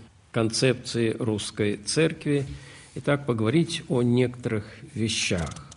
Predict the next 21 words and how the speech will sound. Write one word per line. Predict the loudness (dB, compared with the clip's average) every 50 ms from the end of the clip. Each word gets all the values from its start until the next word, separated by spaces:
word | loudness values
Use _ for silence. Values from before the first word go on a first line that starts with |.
| -4 2
Ну | 4 4
вот | 4 2 0 -6 -16 -2 2
первый | 4 6 6 6 4 2
из | 2 2
этих | 2 0 0 -4 0
параграфов, | 2 4 6 6 6 4 2 0 -2 -4 -4 -4 -6 -10 -18 -20 -20 -20 -20 -20 -20 -20 -20 -20 -20 -20 -20 -20 -20 -20 -20 -20 _ _ _
который | 0 0 2 4 4 4 6
нам | 6 6 4 4 2 -2 -6 -10 -8
с | -6 -4 -2 2
вами | 2 2 4 2 2 0 0 -4 -6 -8 -10 -10 -8 -8 -8 -8 -10 -12 -18 -20 -16 -8 -4
нужно | -2 -2 0 2 2 2 0 0 -2 0
рассмотреть | 0 0 -2 0 0 0 -2 0 2 4 4 4 4 2 -4 -10 -14 -16 -20 -20 -20 -20 -20 -20 -20 -20 -20 -20 -16 _
и | -4 -2 -2 -2
выявить | 2 4 4 4 4 4 2 0 -2
основные | -2 -2 -4 -4 -4 -4 -2 -2 0 2 2 2 4
идеи, | 4 6 4
это | 6 4 2 0
церковь | 0 2 4 4 4 2 2 0 0 0 0 -2 0
и | 2 2 2 2
нация. | 2 2 4 4 4 2 0 -4 -6 -6 -6 -8 -8 -10 -14 -16 -20 -20 _ _ _ _ _ _ _ _ _ _ _ _ _ _ _ _ _ _ _ _ _ _ -20 _ _ _ _ -20 _ _ -20 _ _ _ -20 _ _ -20 _ _ _ _ _ _ -20 _ -20 -20 -20 _ _ -20 -20 -14
Вопрос, | -8 0 2 2 4 6 6 6 6 6 4 0 -4 -8 -10